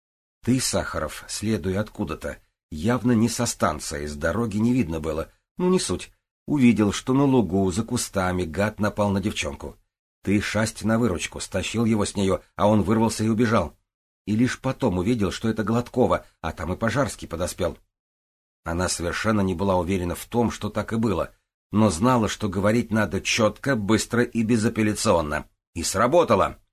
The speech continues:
Роман, который сначала слушал, скаля зубы, с каждым осознанным словом увядал, меркла наглая ухмылка,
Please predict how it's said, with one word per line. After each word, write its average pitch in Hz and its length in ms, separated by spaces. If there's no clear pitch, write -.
Роман, 95 380
который 95 340
сначала 90 420
слушал, 85 480
скаля 87 340
зубы, 82 400
с - 140
каждым 110 460
осознанным 95 640
словом 101 460
увядал, 95 720
меркла 87 600
наглая 98 520
ухмылка, 95 720